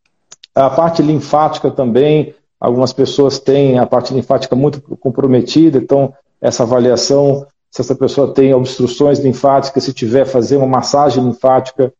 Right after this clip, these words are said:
que, ô, no Brasil ainda é enxergado de uma maneira um pouco, assim, superficial, porque tem um papel muito importante, não é só o papel da estética, da beleza, mas sim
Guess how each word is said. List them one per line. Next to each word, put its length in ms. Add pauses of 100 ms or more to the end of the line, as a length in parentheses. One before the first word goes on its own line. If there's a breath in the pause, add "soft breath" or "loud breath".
(260)
que, 380
ô, 320
no 80
Brasil 400
ainda 240
é 460
enxergado 640
de 40
uma 140
maneira 320
um 60
pouco, 520 (340)
assim, 680 (220)
superficial, 880
porque 140
tem 140
um 40
papel 320
muito 220
importante, 540
não 100
é 80
só 160
o 60
papel 420
da 100
estética, 580
da 120
beleza, 460
mas 220
sim 320